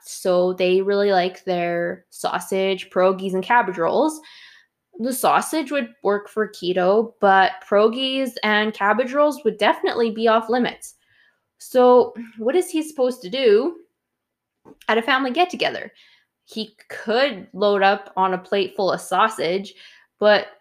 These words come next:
obviously that doesn't sound terribly appetizing. And how awkward is it gonna be when everyone notices that all he's eating is sausage?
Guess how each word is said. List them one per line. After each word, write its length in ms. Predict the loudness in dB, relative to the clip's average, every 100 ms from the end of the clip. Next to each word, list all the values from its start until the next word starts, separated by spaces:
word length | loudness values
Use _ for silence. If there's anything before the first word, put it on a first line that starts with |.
| _ _ _ _ _ _ -12
obviously 400 | -2 0 0 0
that 160 | 0 0
doesn't 220 | -2 -2
sound 380 | -2 0 0 -6 _ _ -10
terribly 500 | 0 0 0 -4 0
appetizing. 880 | 0 0 -8 -8 -6 -4 -4 -6 -4
And 200 | -6 -8 -12 -20 _
how 240 | 0 2
awkward 600 | 2 2 2 0 -2 0
is 160 | -4 -6
it 100 | -8
gonna 180 | -8 -6
be 200 | -6 -4
when 200 | -2 -2
everyone 420 | -2 -2 -2 -2
notices 680 | 0 0 -2 -2 -2 -2 -2
that 220 | -2 0
all 160 | 0 0
he's 260 | -4 -8 -8
eating 340 | -10 -8 -12
is 200 | -14 -12
sausage? 800 | -6 -4 -4 -4 -4 -4 -14